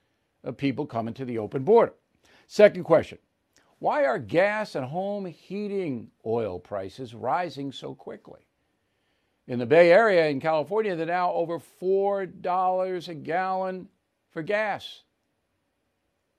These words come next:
All right? So why? Why? Since you took office fifty-one days ago, gas prices are up thirty to fifty percent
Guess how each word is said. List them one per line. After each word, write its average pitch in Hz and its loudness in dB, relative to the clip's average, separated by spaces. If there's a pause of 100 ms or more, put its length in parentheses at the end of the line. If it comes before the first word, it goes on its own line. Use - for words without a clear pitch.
All 123 -12
right? 190 -4 (680)
So 185 6
why? 226 0 (1040)
Why? 208 -6
Since 139 -6
you 208 -2 (1160)
took 202 0
office 214 -2 (460)
fifty-one 175 -4
days 196 -2
ago, 220 -4 (640)
gas 208 0
prices 185 -6
are 165 -2
up 170 -4
thirty 208 0
to 196 -2
fifty 196 -4
percent 208 -10